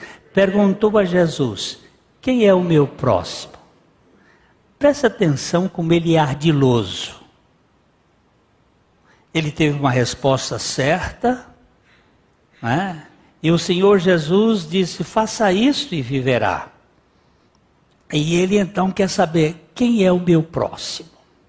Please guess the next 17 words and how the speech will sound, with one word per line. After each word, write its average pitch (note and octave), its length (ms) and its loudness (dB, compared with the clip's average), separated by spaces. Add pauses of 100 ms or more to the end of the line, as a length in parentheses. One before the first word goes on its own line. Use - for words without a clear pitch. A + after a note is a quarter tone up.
(960)
Em G3 200 4
vez G#3+ 540 4
de C3 480 0 (240)
depender F#3+ 960 2
de C3+ 160 -2
Deus, C3+ 1000 0 (580)
ele G#3 240 2
procurou A3 760 4
se - 280 0
justificar. A#3 1300 -2 (1900)
Por A3 160 2
que C#4 300 4
ele G#3 240 4
deveria? D#3+ 720 0 (1080)
Ninguém E3 800 2
o D#3 240 2
acusou. A3+ 880 4